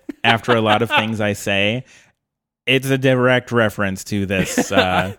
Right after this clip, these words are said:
Speaker 2: I find
Speaker 1: ju-,
Speaker 2: that
Speaker 1: just
Speaker 2: fantastic.
Speaker 1: like, "Hey, just so you know, this tor-, terrible thing happened. You can't do anything about it.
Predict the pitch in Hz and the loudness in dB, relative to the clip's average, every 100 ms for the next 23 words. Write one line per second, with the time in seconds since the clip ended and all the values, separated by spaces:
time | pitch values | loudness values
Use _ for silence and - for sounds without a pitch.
0 | - 165 156 175 165 147 - 139 156 139 | -4 -2 0 2 4 2 0 2 2 2
1 | 143 135 120 - _ _ - - _ _ | 2 2 -2 -10 _ _ -20 -20 _ _
2 | 285 214 226 208 202 175 170 135 139 139 | -2 2 0 2 2 4 4 4 2 0
3 | 123 - - 117 123 131 113 113 107 113 | -2 -2 -4 -2 0 0 -2 0 0 0
4 | 113 135 120 123 131 120 117 110 110 110 | -2 0 0 2 2 0 0 2 2 2